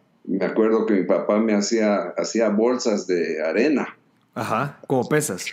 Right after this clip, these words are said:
Speaker 1: Como pesas, por
Speaker 2: Ajá.
Speaker 1: ejemplo, con los pies las levantara, eh, en fin, ellos no se rindieron y, pues, afortunadamente y obviamente, eh, con la ayuda de Dios también, ¿verdad? Obviamente hay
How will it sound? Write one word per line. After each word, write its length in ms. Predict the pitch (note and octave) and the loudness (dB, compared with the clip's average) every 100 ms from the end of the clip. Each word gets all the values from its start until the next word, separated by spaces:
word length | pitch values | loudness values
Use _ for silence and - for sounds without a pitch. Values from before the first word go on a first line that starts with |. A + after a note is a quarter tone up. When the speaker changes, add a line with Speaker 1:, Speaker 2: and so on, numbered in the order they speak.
| - - _ _ _ | -14 -20 _ _ _
Speaker 1:
Como 260 | A2 F#2 F2+ | -4 -4 0
pesas, 320 | C3 G#2+ F#2 | -2 -2 -4
por 180 | - G#2+ | -2 -2
Speaker 2:
Ajá. 280 | A2 A2+ A2 | -2 -2 -2
Speaker 1:
ejemplo, 160 | - - - _ _ | -4 -12 -20 _ _
con 160 | F2+ F2 | -6 -2
los 200 | F2 - | -2 0
pies 280 | A#2+ A2+ A2 | 0 2 2
las 160 | G2+ | 2
levantara, 880 | F#2+ F2+ - G#2 A2+ A#2+ A#2+ B2+ - - _ _ _ | 2 0 -2 -2 0 2 0 0 -4 -10 _ _ _
eh, 380 | F#2+ F#2+ F#2 E2 - | -2 0 0 -2 -2
en 180 | F#2 - | -2 2
fin, 300 | D#3 G#2+ - - - | 0 0 -4 -20 -2
ellos 420 | A#2+ C#3 C#3+ A#2+ | 0 2 0 0
no 140 | A#2+ D3+ | 0 2
se 160 | D#3+ D3 | 2 0
rindieron 760 | C#3+ A2+ B2 C3 E3+ A3+ - - _ _ | 2 2 2 2 2 0 -2 -12 _ _
y, 480 | A2+ A#2 A#2 A2 A2 | 0 2 4 2 0
pues, 200 | G#2 G2+ | 0 2
afortunadamente 1300 | G#2+ G#2 G#2+ A#2+ B2 D#3 D#3 D#3 D#3 D#3+ F3+ F3 C#3+ _ _ _ - | 2 2 2 2 2 2 2 2 0 2 0 0 -4 _ _ _ -8
y 320 | G#2+ G#2+ A2 | -2 0 2
obviamente, 840 | G#2 C3 A#2+ G#2 A#2 B2 A#2 G#2 - _ _ _ _ - | 2 2 2 2 2 2 2 0 -8 _ _ _ _ -10
eh, 420 | - F2 D#2+ - - - - _ _ | -2 0 0 -4 -14 -20 -20 _ _
con 180 | - G2 | -2 0
la 60 | |
ayuda 600 | F#2 G2+ A2 A2+ F#2 E2+ - | 2 2 2 2 0 -4 -8
de 260 | E2+ G#2 | 0 2
Dios 300 | G2 A2 C3+ | 4 2 2
también, 360 | A#2 F#2 A2 C#3 | 0 0 0 2
¿verdad? 340 | A#2 F#2+ A2+ G#2 | 2 2 0 -2
Obviamente 600 | G2+ G#2+ F#2+ F#2+ G2+ G#2 | -2 0 0 0 0 2
hay 120 | F2+ | 0